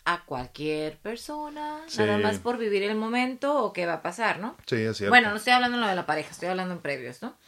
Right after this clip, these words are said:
Speaker 2: No, pero, pero es que también, o sea, muchas veces, volvemos a lo que decíamos ahorita, yo hablo de, desde mi perspectiva de hombre, ya tú dirás lo tuyo que pienses como mujer, pero es que incluso en ese, en esa, en ese ámbito de la sexualidad, el hombre sigue, por eso,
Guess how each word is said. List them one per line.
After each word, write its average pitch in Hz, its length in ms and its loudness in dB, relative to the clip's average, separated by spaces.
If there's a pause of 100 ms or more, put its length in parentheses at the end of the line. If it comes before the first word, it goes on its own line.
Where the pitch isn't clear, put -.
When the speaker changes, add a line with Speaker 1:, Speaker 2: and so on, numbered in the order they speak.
(260)
Speaker 2:
No, 208 240 12
pero, 180 240 12
pero 147 160 12
es 143 80 8
que 196 80 6
también, 170 400 6
o 151 40 2
sea, 123 120 0
muchas 131 320 2
veces, 156 340 0
volvemos 113 440 2
a 143 40 8
lo 123 140 4
que 113 60 2
decíamos 117 320 0
ahorita, 117 280 2
yo 123 200 8
hablo 170 260 8
de, 143 220 6
desde 107 340 0
mi 113 160 0
perspectiva 127 560 2
de 113 80 6
hombre, 127 260 2
ya 113 140 2
tú 127 100 -2
dirás 113 240 4
lo 110 100 -4
tuyo 113 240 -2
que - 80 -10
pienses 107 300 -6
como 101 160 -6
mujer, 90 380 -2
pero 101 160 -2
es 101 80 -4
que 135 100 -4
incluso 131 420 -2
en 120 120 0
ese, 123 340 -2
en 107 260 0
esa, 117 640 2 (400)
en 107 380 -2
ese 117 260 2
ámbito 131 500 6
de 113 100 6
la 107 120 0
sexualidad, 101 720 2
el 101 160 0
hombre 110 240 0
sigue, 113 300 -2
por 101 180 -2
eso, 107 260 0